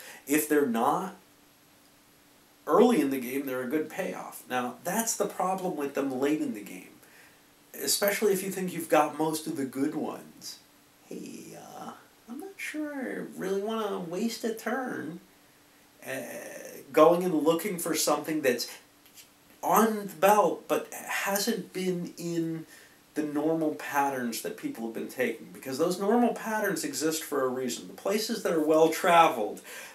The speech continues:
they're well-traveled because that's where the routes are. So you're kinda going out of your way, or maybe there's some kind of astro-, astrogation hazard, you know, a, a, a forty point blast that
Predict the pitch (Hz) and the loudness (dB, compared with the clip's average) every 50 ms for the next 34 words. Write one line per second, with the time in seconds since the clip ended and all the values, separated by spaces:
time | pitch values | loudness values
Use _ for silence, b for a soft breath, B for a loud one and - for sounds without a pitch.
0 | B - - 160 220 269 294 269 254 - - - 175 165 220 233 247 233 226 - | B -2 6 8 10 10 10 6 2 -2 -6 -8 0 6 10 12 12 12 10 6
1 | - - 226 226 226 226 220 202 196 196 190 - 185 180 - - - - 190 190 | 0 0 2 4 6 6 6 4 2 -2 -4 -6 -8 -8 -8 -10 -2 2 4 4
2 | 190 185 - - - 156 170 180 185 - - 170 175 175 165 151 143 135 127 135 | 4 4 0 -2 -2 -2 -2 -2 -4 -4 -2 2 2 2 4 4 4 2 2 2
3 | 139 143 151 - - - - - - - - B B B B B - - 151 156 | 0 0 0 -2 -2 -2 -2 -4 -4 -8 -14 B B B B B -4 -2 0 0
4 | 151 - - 190 185 180 165 - 143 147 151 143 139 139 143 151 147 139 139 139 | -2 -2 -2 0 0 2 2 2 2 2 2 2 2 4 6 6 6 6 4 2
5 | 135 123 123 123 120 120 117 113 113 127 156 170 170 180 156 156 151 139 135 - | 2 2 4 4 4 4 4 2 2 0 0 0 0 0 0 2 2 2 2 2
6 | - 170 151 151 147 156 160 135 127 131 135 135 147 151 - - - - - - | 2 0 0 -2 -4 -4 -4 -4 -2 -2 -4 -4 -4 -4 -6 -8 -10 -10 -14 -18
7 | - - - _ - - - - - - - - - 123 135 139 135 - - - | -20 -20 -20 _ -20 -20 -18 -16 -16 -16 -14 -10 -6 -4 -4 -4 -4 -6 -8 -6
8 | - 120 123 131 131 - 120 120 - - 123 120 117 110 - - 104 - - B | -4 -4 -4 -4 -4 -4 -6 -6 -8 -8 -6 -4 -4 -2 -2 -2 -4 -4 -6 B
9 | B B B B B B - 127 123 120 117 117 120 117 113 95 98 113 113 - | B B B B B B -6 -2 0 0 0 0 -2 -2 -4 -8 -10 -12 -12 -12
10 | - - - - - - - - - - - - - 147 147 147 139 135 - - | -14 -16 -16 -14 -14 -14 -12 -12 -12 -12 -10 -2 2 4 4 4 4 2 0 0
11 | 139 131 127 120 120 - 120 123 127 123 123 120 117 110 - - - 120 95 | 0 0 0 -2 -2 0 0 0 2 2 2 2 0 -2 -4 -8 -10 -12 -14